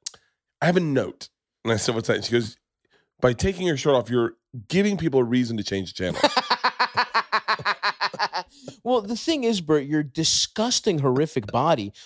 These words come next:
Speaker 2: might turn off. We've tested it, and everyone
Speaker 1: Yeah.
Speaker 2: ages, uh, eighteen to forty-eight
Speaker 1: Oh.
Speaker 2: <laughs> are against your
Speaker 1: I was
Speaker 2: flabby
Speaker 1: like,
Speaker 2: tits.
Speaker 1: I was like,
Speaker 2: <laughs>
Speaker 1: "Okay."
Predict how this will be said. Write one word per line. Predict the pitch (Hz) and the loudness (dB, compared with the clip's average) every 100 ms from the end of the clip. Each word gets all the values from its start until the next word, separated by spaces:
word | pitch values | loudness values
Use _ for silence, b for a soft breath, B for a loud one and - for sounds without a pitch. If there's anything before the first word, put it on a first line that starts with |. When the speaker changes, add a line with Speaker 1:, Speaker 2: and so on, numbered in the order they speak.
| B | B
Speaker 2:
might | 135 160 | 2 2
turn | - 170 147 | 2 0 0
off. | 139 - b | -2 -4 b
We've | 190 262 | 2 2
tested | - 208 226 - | 4 2 2 -2
it, | 104 - | -6 -4
and | 135 151 - | -2 0 2
everyone | 165 240 202 143 120 104 104 | 4 4 2 0 0 -2 0
Speaker 1:
Yeah. | - 90 143 | 0 0 4
Speaker 2:
ages, | 175 180 202 - - | 4 4 0 0 0
uh, | 165 135 143 147 B - | 2 2 0 -2 B 4
eighteen | 196 254 - 240 262 240 | 4 2 -2 -2 0 0
to | 156 | 0
forty-eight | 127 - 185 214 220 226 156 | 0 0 2 4 2 2 0
Speaker 1:
Oh. | 151 - 233 | -2 0 0
Speaker 2:
<laughs> | - 220 | 0 0
are | 196 | 0
against | 175 160 175 220 - | 0 -4 -2 -4 -2
your | 165 147 | -2 0
Speaker 1:
I | |
was | 160 | 0
Speaker 2:
flabby | 165 175 151 | 2 2 2
Speaker 1:
like, | 147 | 2
Speaker 2:
tits. | 190 147 - - | 2 0 0 0
Speaker 1:
I | 160 | 2
was | 165 - | 2 2
like, | 226 - | 2 0
Speaker 2:
<laughs> | 143 - - - | -2 -2 -2 -4
Speaker 1:
"Okay." | 156 - - 156 165 | -4 -4 -4 0 0